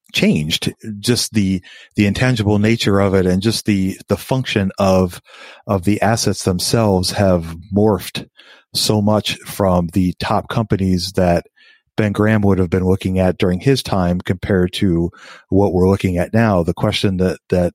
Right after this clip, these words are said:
uh, was asked about Microsoft, if you compare Microsoft to Standard Oil, uh, it's night and day. And the, you wouldn't use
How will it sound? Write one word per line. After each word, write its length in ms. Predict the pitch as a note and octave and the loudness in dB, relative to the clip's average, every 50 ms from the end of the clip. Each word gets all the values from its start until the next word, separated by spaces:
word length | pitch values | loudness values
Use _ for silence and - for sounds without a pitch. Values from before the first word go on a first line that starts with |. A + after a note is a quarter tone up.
| - - | -4 -4
uh, 220 | F2+ E2+ E2+ D#2 - - _ | -2 0 0 -2 -4 -4 _
was 200 | - A2 F#2 E2+ | 0 0 0 2
asked 280 | G2 G2 G2 G2 - - | 2 2 0 0 -2 -2
about 260 | F#2 F#2+ F#2 F2 - - G#2 - - - | -2 0 0 -2 -2 -6 -14 -6 -2 -2
Microsoft, 580 | C#3 D#3 - F#2+ - - F2 E2 F2 - - _ - - - - - - - - _ | -2 0 -2 -2 -2 0 0 0 0 -2 -6 _ -20 -20 -20 -20 -20 -20 -20 -16 _
if 240 | - F#2+ G2 - - | -4 -2 -2 0 0
you 60 | C3 | 0
compare 340 | - B2 A2 - A#2 A2+ G#2+ | 0 0 0 0 2 2 2
Microsoft 520 | G#2 A2 A2 - A2+ - - G#2+ G#2 G2+ - | 2 2 2 0 0 0 0 0 -2 -2 -2
to 80 | - | -4
Standard 340 | - - A2+ G#2 G2 F#2+ F2+ | -4 -2 0 0 2 2 4
Oil, 480 | G2 G#2+ A#2 A2+ G2 F2+ F2 F2 E2+ - _ _ _ _ _ _ _ _ _ _ - - | 4 4 4 4 4 4 2 2 0 -2 _ _ _ _ _ _ _ _ _ _ -16 -14
uh, 100 | E2 E2 - - C3+ C#3 - - A#2+ G2+ G2+ - - | -14 -14 -14 -14 -16 -16 -12 -10 -10 -10 -10 -10 -8
it's 220 | - G2+ - - G2 | -6 -6 -6 -4 -4
night 200 | G2 G2 F2+ E2+ | -4 -4 -4 -4
and 100 | E2+ D#2 | -4 -2
day. 460 | G2 G2+ G#2+ F#2 D2 D2 D#2+ - - - - | 0 0 2 0 -2 -4 -6 -8 -10 -8 -4
And 500 | G2+ F#2 F2+ F2+ F2+ F2 F2 F2 E2+ - - - | -2 -2 0 0 0 0 -2 -4 -6 -10 -12 -12
the, 400 | - A2 F2+ G2 G2 F#2 F#2 F2+ - _ _ - | -10 -4 -2 0 0 0 -2 -4 -8 _ _ -12
you 200 | A2+ F#2+ F#2+ G2+ | -6 -2 -2 0
wouldn't 400 | F2+ A2 A#2 A2 G2+ G2+ G2+ E2+ | 2 2 0 0 0 -4 -6 -4
use 640 | F#2 F#2+ A2 A#2+ A#2 G#2 G2+ G2 F#2+ F2+ - - - | 0 2 2 4 4 4 2 2 0 -2 -6 -10 -12